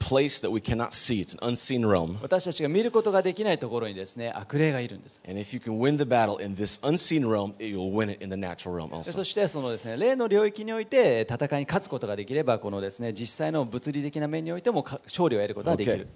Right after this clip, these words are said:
Speaker 1: Okay. So he continues on here to verse thirteen.
Speaker 2: 十三節書かれてます。
Speaker 1: It says, "Therefore, put on every piece, every piece of God's armor, so you will be able to resist the enemy in the time of evil.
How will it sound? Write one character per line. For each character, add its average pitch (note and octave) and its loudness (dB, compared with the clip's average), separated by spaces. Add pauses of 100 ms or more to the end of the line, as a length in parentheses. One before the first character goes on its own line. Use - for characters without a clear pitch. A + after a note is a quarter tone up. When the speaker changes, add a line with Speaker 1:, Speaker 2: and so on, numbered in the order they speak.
(200)
Speaker 1:
Okay. - -6
So A2+ 0
he - -14
continues C#3+ 0
on C3 2
here C#3 2
to B2+ 4
verse C3+ 2
thirteen. D3 -4 (580)
Speaker 2:
十 G3 6
三 A3+ 8
節 D#3 4
書 C#3+ 4
か C3 10
れ A2+ 10
て G#2 0
ま A2 -2
す。 A2 -4
Speaker 1:
It G#2+ 2
says, E3 10
"Therefore, B2+ 6
put D#3 6
on D3+ 6 (120)
every F#3 8
piece, F#3 4
every F3 8
piece E3 2
of C#3 -6
God's C#3+ 4
armor, C3+ 2
so C#3 0
you E3+ 0
will F3 4
be D#3+ 2
able D#3+ 2
to C#3 0
resist A#2+ 6 (360)
the A2+ 4
enemy G#3 6 (100)
in C3 -2
the A#2 2
time E3+ 0
of D3+ 0
evil. G2+ -2